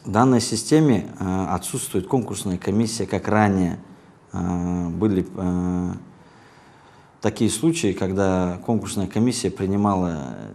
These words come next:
те или иные какие-то, м, необоснованные решения.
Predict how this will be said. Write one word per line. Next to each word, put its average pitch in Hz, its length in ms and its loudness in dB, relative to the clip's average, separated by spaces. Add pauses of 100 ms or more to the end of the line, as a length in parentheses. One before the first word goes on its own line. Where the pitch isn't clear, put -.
те 123 200 0
или 92 180 0
иные 95 680 2
какие-то, 90 460 -8 (420)
м, 76 460 -6
необоснованные 101 720 2
решения. 90 540 -2